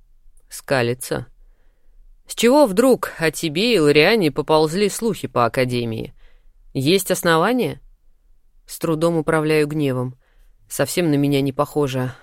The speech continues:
но стоит подумать, что он мог к ней прикоснуться, и меня изнутри словно твари бездны раздирают.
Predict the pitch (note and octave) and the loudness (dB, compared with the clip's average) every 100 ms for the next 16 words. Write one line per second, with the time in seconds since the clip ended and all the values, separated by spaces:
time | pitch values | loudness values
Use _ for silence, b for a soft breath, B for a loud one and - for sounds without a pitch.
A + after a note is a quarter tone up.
0 | B - D3+ D3 - F#3 F#3 - D#3+ D3 | B -8 -6 -6 -4 -2 -2 -2 -2 0
1 | D3+ G3 F3+ - - D3+ E3+ E3 E3 F3+ | -4 -4 -6 -6 -4 -2 0 -2 -2 -4
2 | - E3 D#3+ - D#3+ - D3+ - E3 G3 | -6 -4 -4 -2 -4 -4 -6 -6 -8 -8
3 | - G#3 G3 B B B B E3 E3+ E3+ | -4 -4 -4 B B B B -4 0 0
4 | F3+ G3+ G3 - D#3+ E3+ F3 E3+ F#3 G#3 | 0 0 -2 -8 -8 -4 -4 -4 -4 -4
5 | - F#3 F#3 F#3 - F3 G3 G3 F3 F#3+ | -4 -4 -2 -2 -4 -2 0 -2 -4 0
6 | D3 C3 C3 C3 B2+ C#3 C3 B2+ B2 - | 0 0 -2 -2 -2 -2 0 0 -2 -6